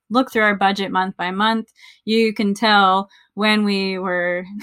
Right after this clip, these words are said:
<laughs> in a s-, in, like, on anchor for, like, in Puerto Rico, we were there for a month, and we didn't, it was during quarantine. Quarantine really helps for budgeting. Like, nothing to do, nowhere to go. There, it was a great budget month for sure.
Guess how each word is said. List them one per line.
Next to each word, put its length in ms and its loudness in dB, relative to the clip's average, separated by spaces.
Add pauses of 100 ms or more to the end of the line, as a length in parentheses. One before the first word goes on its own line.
<laughs> 260 -16
in 220 6
a 20 6
s-, 220 -2
in, 240 4
like, 260 0
on 220 6
anchor 600 -2
for, 380 -4
like, 220 -6
in 160 -4
Puerto 240 -6
Rico, 400 -4
we 140 -4
were 120 -6
there 300 -6
for 240 -8
a 120 -8
month, 340 -2 (500)
and 580 -2
we 100 -2
didn't, 260 -4 (100)
it 80 -4
was 180 -4
during 220 -4
quarantine. 640 -6
Quarantine 440 4
really 160 0
helps 340 -4
for 140 -12
budgeting. 560 -4 (300)
Like, 240 -6
nothing 420 0
to 80 2
do, 340 0
nowhere 300 0
to 80 -4
go. 440 -2 (120)
There, 180 4
it 60 2
was 120 -4
a 40 -4
great 380 2
budget 320 -2
month 320 -10
for 120 -4
sure. 280 -12